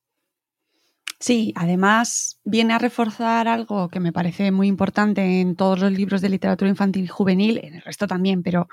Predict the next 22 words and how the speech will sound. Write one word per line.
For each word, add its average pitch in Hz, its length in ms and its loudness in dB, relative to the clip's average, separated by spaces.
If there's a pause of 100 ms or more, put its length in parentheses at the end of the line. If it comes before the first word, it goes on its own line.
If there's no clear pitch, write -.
cuando 196 180 2
hablamos 214 460 2
de 220 100 2
literatura 214 840 0
enfocada 214 500 0
a 208 40 0
los 208 160 -2
niños, 220 360 0 (440)
muchas 214 240 0
veces, 220 400 -2
y 214 100 2
m-, 190 180 2 (100)
más 190 340 0
ahora, 208 420 0 (360)
parece 202 280 -2
como 208 280 -2
que 226 80 0
hay 214 100 2
una 208 160 0
tendencia, 208 760 0 (380)
eh, 190 720 0 (300)
en 185 760 0